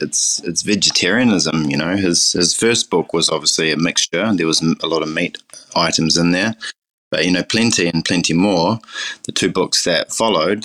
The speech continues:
they, it was all vegetarian coo-, cooking. You know, he's two decades writing for The Guardian in London on the veg-, vegetarian column. You know, that was his bread and butter.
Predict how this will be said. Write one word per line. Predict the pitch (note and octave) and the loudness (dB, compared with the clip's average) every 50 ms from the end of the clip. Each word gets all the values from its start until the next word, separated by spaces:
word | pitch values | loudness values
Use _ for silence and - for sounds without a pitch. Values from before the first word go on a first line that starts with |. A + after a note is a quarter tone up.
| - - | -6 -4
they, | G2 G2 G2 G2 | -2 0 0 2
it | F#2+ F#2 - - - - - | 0 0 -2 -6 -10 -10 -4
was | - G2 F#2+ F2+ F2+ | 0 0 2 2 0
all | F#2+ - - G2 G2+ G#2+ G#2 F2+ | 0 0 0 2 2 2 2 2
vegetarian | E2+ F#2 D#2+ - - - - F#2 F2+ G2+ G2+ G2 | 2 0 0 0 0 -2 0 0 2 2 0 0
coo-, | - - - - - _ - | -2 -4 -12 -16 -14 _ -6
cooking. | - F2+ - - D#2 D#2 D#2+ | -4 -4 -2 -2 -2 0 0
You | E2 | 0
know, | F2 F2+ | 0 2
he's | F#2+ F#2 F2 - - - _ _ _ _ _ _ _ _ _ _ _ _ - | 2 2 0 0 -2 -6 _ _ _ _ _ _ _ _ _ _ _ _ -2
two | A2 G2+ | 0 0
decades | - G2 F#2 E2+ - F2 E2+ E2+ E2+ D2+ - - | 2 0 0 0 0 0 0 0 0 0 -2 -2
writing | - E2+ E2+ E2+ E2+ F2 E2+ E2+ | 0 0 0 0 0 -2 -2 -2
for | - E2 | -4 -6
The | D2 F2+ | -6 -6
Guardian | C#2+ - E2 E2 E2+ F2+ G2+ G2 E2+ D#2+ D#2+ D#2 D#2 | -4 -2 -2 -2 -2 -2 0 0 0 0 -2 -2 -4
in | D#2 D#2 | -4 -4
London | D#2 E2 F2+ F#2 G2 F2 D#2+ D2+ D#2+ D#2 - | -4 -2 0 0 0 0 -2 -2 -4 -6 -10
on | - D#2 E2 D#2+ | -8 -8 -8 -6
the | |
veg-, | D#2 - F2+ - - - - _ - - | -6 -4 -2 -2 -2 -4 -4 _ -14 -6
vegetarian | - B2+ - - - - - F#2+ F#2 G#2 A2 A2 G2+ F#2 | -4 -2 -2 0 0 0 0 2 2 2 4 4 2 2
column. | - - - F2 E2 E2 D#2 D2+ D#2+ - - - - - - - - - _ | 0 0 0 0 0 0 0 -2 -4 -6 -10 -14 -14 -14 -14 -14 -16 -10 _
You | - F2 | -2 -2
know, | F2 E2+ D#2 | 0 0 0
that | G2 F#2+ - | 0 0 0
was | - F2 - - - | 0 0 0 0 0
his | - F2+ E2+ - - - - - - - - - - - - - _ | 0 0 0 2 2 0 0 -2 -4 -8 -10 -8 -10 -10 -12 -8 _
bread | - F#2 E2 | -2 -2 0
and | D#2+ D#2 | -2 -2
butter. | D2 F2+ F#2+ G#2+ G2+ E2 D2+ | -2 0 0 0 0 -2 -4